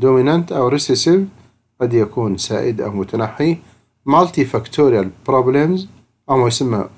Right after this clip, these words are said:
polygenic اللي هو متعدد العوامل والجينات، قد تكون جينات أو اختلالات وراثية وأيضًا ترافقها تأثيرات أخرى. Chromosomal abnormalities اللي هي اختلالات الكروموسومية،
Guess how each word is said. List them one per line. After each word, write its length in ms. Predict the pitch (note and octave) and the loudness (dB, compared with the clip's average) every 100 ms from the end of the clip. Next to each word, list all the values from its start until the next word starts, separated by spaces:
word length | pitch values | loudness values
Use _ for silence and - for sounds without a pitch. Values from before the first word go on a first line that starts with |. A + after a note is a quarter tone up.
| A#2 | -2
polygenic 720 | C3+ B2 G#2+ A#2 A#2+ D#3+ - - _ _ _ _ - | 0 2 0 0 0 0 -4 -20 _ _ _ _ -4
اللي 120 | B2 | 0
هو 60 | A2 | 0
متعدد 600 | G2+ A2+ A#2 B2+ G#2 F2 - | 0 0 0 0 -2 -2 -4
العوامل 640 | G#2+ F2 G#2 A2+ B2+ E3 E3+ | -4 0 0 0 0 0 -2
والجينات، 720 | G2+ G2 G#2+ A2+ D3 F3 - _ _ _ _ | -4 -4 -4 -2 -2 -2 -6 _ _ _ _
قد 160 | - - | -6 -4
تكون 460 | A#2 - B2 A2 E2+ - _ _ | -2 -2 -2 -2 -6 -14 _ _
جينات 520 | A2 A2+ A2 C#3 D#3 | -6 -2 0 -2 -2
أو 160 | - G#2 | -4 -4
اختلالات 600 | G2+ A2 G2+ A2+ A#2 G#2+ | -6 -6 -4 -4 -4 -4
وراثية 440 | G2 A2+ A2+ G3+ | -2 -2 -2 0
وأيضًا 500 | F3+ C3 B2+ C3 C3+ C3+ - _ _ _ _ | 2 2 2 0 -2 -6 -18 _ _ _ _
ترافقها 460 | A#2 B2 B2 C3+ A#2 | 0 0 0 -4 -6
تأثيرات 640 | - G2+ - A#2 A#2 A#2+ | -4 -4 -2 -2 -2 -4
أخرى. 380 | - - G2 - - _ _ _ _ _ | -6 -6 -6 -8 -12 _ _ _ _ _
Chromosomal 640 | F3 F#3+ G3 F#3+ D#3+ B2+ F#2+ F2 - C3+ | 2 6 4 4 2 2 -2 -8 -6 -2
abnormalities 920 | C3+ C3+ C3 C3+ C#3+ C#3+ F3+ G3+ - | 2 2 4 2 0 2 2 2 0
اللي 160 | B2 | -2
هي 60 | A2+ | -2
اختلالات 800 | G2+ - A2 G#2+ A#2 D3 D3+ - | -2 -2 0 0 0 0 -2 -12
الكروموسومية، 880 | - - G#2 G2+ - A#2 C#3+ E3 | -12 -6 -4 -4 -4 -2 0 0